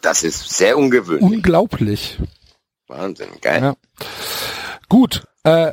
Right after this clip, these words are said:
Speaker 2: Triple X. Wir haben es ja letzte Woche angefangen, hat letzte Woche nicht ganz funktioniert, aber, ähm, auch hier geben wir natürlich, äh, nicht auf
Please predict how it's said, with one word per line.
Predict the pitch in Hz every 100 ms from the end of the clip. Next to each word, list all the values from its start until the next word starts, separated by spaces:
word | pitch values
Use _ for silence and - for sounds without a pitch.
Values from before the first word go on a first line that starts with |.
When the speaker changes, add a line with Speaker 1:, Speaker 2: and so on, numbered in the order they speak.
| -
Speaker 2:
Triple | - 240 262
X. | 170 - - - _ - _
Wir | 143 160
haben | 214
es | -
ja |
letzte | 165 202 - 165
Woche | 185 -
angefangen, | 160 202 180 156 165
hat | 208
letzte | 208 233 -
Woche | 190 190
nicht | 180 190
ganz | 208 240
funktioniert, | - 226 - 202 240 320 - -
aber, | 196 285 220 320 _ _ - - - - - -
ähm, | 170 185 185 190 - - - _
auch | 143 175 -
hier | - 208 196 214 - -
geben | 131 185 196 156
wir | 160
natürlich, | 151 - 165 147 147 - -
äh, | 127 127
nicht | 123 202 -
auf | 123 151 277 -